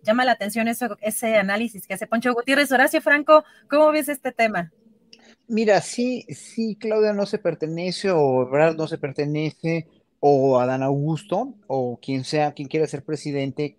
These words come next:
Speaker 2: hasta Gerardo Fernández Noroña, eh, o Monreal, ¿no? Pero, pero aquí hay una cosa muy importante que tenemos que tomar en cuenta, que es muy peligroso que está pasando en Latinoamérica. Lo del lawfare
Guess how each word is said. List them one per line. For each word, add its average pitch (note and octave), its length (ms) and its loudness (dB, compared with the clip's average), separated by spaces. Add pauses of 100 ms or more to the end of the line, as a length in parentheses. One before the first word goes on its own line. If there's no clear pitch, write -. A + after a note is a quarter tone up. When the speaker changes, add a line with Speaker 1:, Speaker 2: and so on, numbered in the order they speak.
Speaker 2:
hasta G#2 380 -14
Gerardo C3 400 -4
Fernández C3 320 -8
Noroña, C#3+ 400 -6 (500)
eh, A2 420 -12
o - 300 -16
Monreal, B2 480 -4 (180)
¿no? A2+ 260 -12 (440)
Pero, C#3+ 880 -2
pero D#3 120 -2
aquí D#3+ 140 -6
hay A3+ 60 -2
una A3+ 180 -6
cosa F3+ 320 -6
muy E3+ 260 -8
importante D3 640 -10
que - 100 -20
tenemos C3+ 360 -10
que C3+ 80 -14
tomar B2+ 260 -10
en C3 120 -10
cuenta, B2 380 -10
que - 120 -12
es B2+ 80 -12
muy C#3 180 -8
peligroso C3+ 560 -8
que - 60 -20
está - 220 -12
pasando A2+ 380 -8
en A2 80 -10
Latinoamérica. B2+ 800 -6 (380)
Lo B2+ 140 -4
del B2+ 200 -2
lawfare C#3 600 0